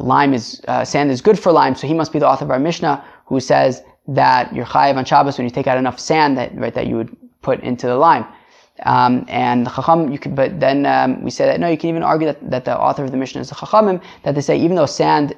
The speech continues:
isn't necessarily good for the lime, but it will allow you to use it in your house, so therefore enough sand that will allow you to use the lime,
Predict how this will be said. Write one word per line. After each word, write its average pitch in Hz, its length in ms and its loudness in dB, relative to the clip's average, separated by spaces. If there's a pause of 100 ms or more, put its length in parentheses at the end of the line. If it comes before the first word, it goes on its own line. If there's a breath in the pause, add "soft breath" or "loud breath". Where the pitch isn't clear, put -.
isn't 135 320 -4
necessarily 123 440 -2
good 160 240 0
for 156 140 -2
the 123 80 0
lime, 120 300 -2 (320 soft breath)
but 123 480 0
it 117 80 -6
will 135 280 2
allow 123 200 2
you 120 160 0
to 110 120 -6
use 135 280 2
it - 80 -2
in 117 80 -4
your 117 80 -6
house, 135 420 2 (160 loud breath)
so - 160 -8
therefore 131 380 2
enough 131 360 -2
sand 139 380 0
that - 100 -4
will - 60 -4
allow 123 160 2
you 135 160 2
to 127 160 -8
use 131 240 -2
the 127 80 -4
lime, 131 300 -2